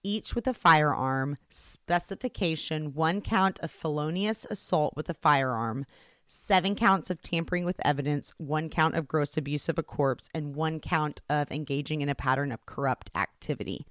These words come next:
He was sentenced to fifty years to life in prison for his crimes.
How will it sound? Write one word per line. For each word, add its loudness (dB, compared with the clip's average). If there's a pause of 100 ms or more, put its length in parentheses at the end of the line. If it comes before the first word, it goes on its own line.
(260)
He 4
was 6
sentenced 4
to -2
fifty 0
years 4
to -2
life 6
in -2
prison 2
for 4
his 2
crimes. 0